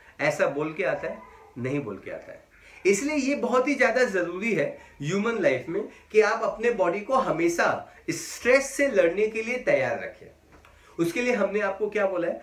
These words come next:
हमको स्ट्रे-, आपके body को stress हो और आपको stress से लड़ने की capacity develop हो, इसके लिए आपको बोला गया है कि you have to walk, you have to not walk, you have to go for the speed walking every day।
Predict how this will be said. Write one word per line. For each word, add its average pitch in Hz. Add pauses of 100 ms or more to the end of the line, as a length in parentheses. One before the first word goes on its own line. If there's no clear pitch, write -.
(300)
हमको 233
स्ट्रे-, -
आपके -
body 190
को 254
stress 233
हो - (760)
और 202
आपको 254
stress -
से 269
लड़ने 208
की 247
capacity 208
develop 190
हो, - (260)
इसके 165
लिए 262
आपको -
बोला 160
गया 160
है 160
कि 214
you 202
have 190
to 247 (320)
walk, 139 (100)
you 214
have 190
to 170
not 185
walk, 175
you 143
have 175
to 175
go 180
for 180
the 214 (260)
speed - (120)
walking 196
every 151
day। 110